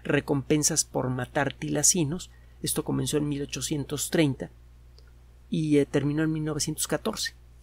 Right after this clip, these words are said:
No porque se diera contraorden, sino porque los tilacinos dejaron de, de aparecer en la naturaleza. Los últimos que quedaban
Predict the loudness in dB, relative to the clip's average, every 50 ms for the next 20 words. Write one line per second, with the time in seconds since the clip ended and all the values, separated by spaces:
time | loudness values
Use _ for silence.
0 | -20 -20 -20 -20 -20 -20 -20 -20 -20 -20 -20 -20 -20 -20 -20 -20 -20 -20 -12 -2
1 | 0 2 4 6 6 6 6 4 4 2 0 0 0 -2 -2 -2 -2 -2 -4 -2
2 | 0 0 0 0 0 -2 -4 -4 -4 -2 -2 0 4 4 6 4 4 2 0 0
3 | 0 -2 -2 -4 -4 -6 -8 -10 -8 -8 -8 -8 -8 -8 -6 -4 -4 -2 -2 -4
4 | -4 -4 -6 -8 -10 -10 -12 -14 -12 -12 -10 -8 -8 -8 -8 -8 -10 -12 -14 -18
5 | -20 -20 -20 -20 -20 -20 -20 -20 -20 -20 -8 -6 -6 -4 -4 -4 -6 -4 -2 -4
6 | -4 -4 -8 -16 -20 -20 -20 -20 -20 -20 -20 -20 -20 -20 -20 -20 -20 -20 -20 -20
7 | -20 -20 -20 -20 -20 -18 -8 -4 -2 -2 -2 -2 -4 -4 -6 -6 -6 -6 -4 -4
8 | -6 -6 -6 -8 -10 -10 -14 -20 -20 -20 -20 -20 -20 -20 -20 -20 -20 -20 -20 -20
9 | -20 -20 -20 -20 -20 -20 -20 -20 -20 -20 -20 -8 0 0 2 2 2 2 2 2
10 | 2 0 -2 -2 0 0 -2 -2 -4 -6 -4 0 2 2 2 4 2 0 0 -2
11 | -6